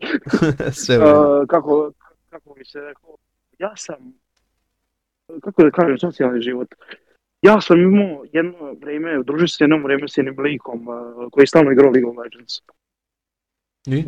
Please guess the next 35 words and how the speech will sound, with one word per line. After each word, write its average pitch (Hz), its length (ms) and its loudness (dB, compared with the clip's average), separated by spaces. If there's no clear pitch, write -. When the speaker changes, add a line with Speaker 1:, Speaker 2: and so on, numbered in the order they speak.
Speaker 2:
On 233 160 10
je 165 140 8
čovjek 190 460 2
i 143 140 2
pričao 156 520 4
o 135 40 2
toj 135 200 -4
igrici 113 540 -6
i 131 280 2
mislio 139 480 6
o 120 40 6
toj 131 200 6
igrici, 123 360 2
bukvalno 165 640 0
s-, - 360 -16
sve 180 160 8
što 175 120 6
ga 156 100 8
pitaš, 185 440 6
znaš, 170 300 -10
ono, 127 180 -20
nešto 156 320 -2
u 135 140 -4
League 156 180 -2
of 127 60 -10
Legends, 160 380 -4
ono 147 320 -10
da 139 80 -10
govori, 131 380 -10
znaš, 139 260 -6
on 135 100 -20
sam 170 180 -8
priča 185 300 -2
o - 40 -20
tome. - 240 -20